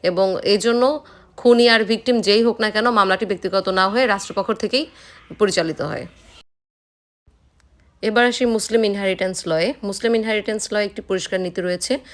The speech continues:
যেটাকে বলা হচ্ছে আল কাতিলু লা ইয়ারিথ, অর্থ খুনি উত্তরাধিকার পাবে না। এর অর্থ, আহ, হচ্ছে, আহ, যাকে হত্যা করা হয়েছে তার সম্পত্তির দাবিদার সে হতে পারবে না।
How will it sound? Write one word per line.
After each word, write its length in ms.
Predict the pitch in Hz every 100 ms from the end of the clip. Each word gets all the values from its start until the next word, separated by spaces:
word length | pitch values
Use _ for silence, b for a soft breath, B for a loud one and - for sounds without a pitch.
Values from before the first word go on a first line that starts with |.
| B B
যেটাকে 300 | 185 190 185
বলা 200 | 185 180
হচ্ছে 340 | 180 180 - 226 -
আল 320 | 170 180 196 -
কাতিলু 600 | 185 185 208 202 226 214
লা 340 | 175 180 233 -
ইয়ারিথ, 480 | 165 151 147 - - B B B
অর্থ 280 | - 180 - 220 302 247
খুনি 380 | - 226 226 240
উত্তরাধিকার 600 | 220 - 196 190 208 220
পাবে 320 | 196 170 160
না। 200 | 160 151 -
এর 140 | 180 190
অর্থ, 260 | 185 -
আহ, 380 | 220 - 180 175
হচ্ছে, 360 | 180 180 226 285
আহ, 580 | - - - - -
যাকে 360 | 170 180 202 233
হত্যা 300 | 196 196 233
করা 260 | 233 214 214
হয়েছে 420 | 214 214 - 262
তার 260 | 262 196
সম্পত্তির 540 | 196 - 196 180 190 196
দাবিদার 380 | 190 175 175 202
সে 220 | - 190
হতে 200 | 170 165
পারবে 300 | 156 - -
না। 160 | -